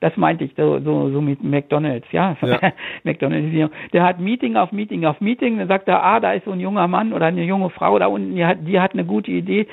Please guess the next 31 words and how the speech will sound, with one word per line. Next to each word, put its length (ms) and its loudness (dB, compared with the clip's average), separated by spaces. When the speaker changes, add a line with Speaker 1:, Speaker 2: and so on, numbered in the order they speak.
Speaker 1:
Lass 180 0
sie 100 -4
mal 240 2
zehn 220 0
Minuten 340 -2
antanzen, 640 -2
was 140 0
sie 100 -6
da 140 2
macht.“ 280 0
Und 120 -8
dann 160 -2
erklärt 460 2
sie 100 -2
das 160 4
und 80 -6
dann 120 0
sagt 180 -2
er, 80 2
„Das 120 0
ist 160 -2
mir 180 0
zu 120 -2
fachlich. 440 -2
Kommen 220 0
Sie 80 -2
mal 160 2
in 100 -4
acht 240 -4
Wochen 280 -4
wieder.“ 340 -4